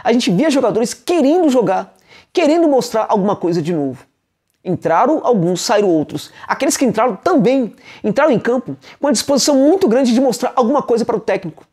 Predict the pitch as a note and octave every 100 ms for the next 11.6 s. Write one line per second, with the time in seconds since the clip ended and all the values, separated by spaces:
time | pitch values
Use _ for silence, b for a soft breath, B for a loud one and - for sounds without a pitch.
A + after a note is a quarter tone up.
0 | _ _ C4+ F4 F4 - - C4+ D4 D#3
1 | - G#2+ - - _ _ B B B -
2 | F#4 F#4+ F#4 A3+ - A#3 C4 - - _
3 | _ _ B B D4+ E4 F#4 - E4+ C#4
4 | C#4 B3+ - A#3+ A#3+ - F#3 F#3 _ _
5 | _ _ _ _ _ _ _ B B D4+
6 | F4 F#4+ - G#3 G3+ F#3 - F3+ - G#3
7 | - C#4 D#4 G#3+ A#2+ - B B - C#4+
8 | F#3+ C3+ D3+ C4+ D#4+ A3+ F3+ A3 G3 F3
9 | G#3+ D3+ B B - D#4+ D#4+ A3+ A#3 G3
10 | E3+ D3+ - C4+ F#3+ C#4+ G3+ G3+ G3+ -
11 | F3 F#3 D#3+ D3+ C3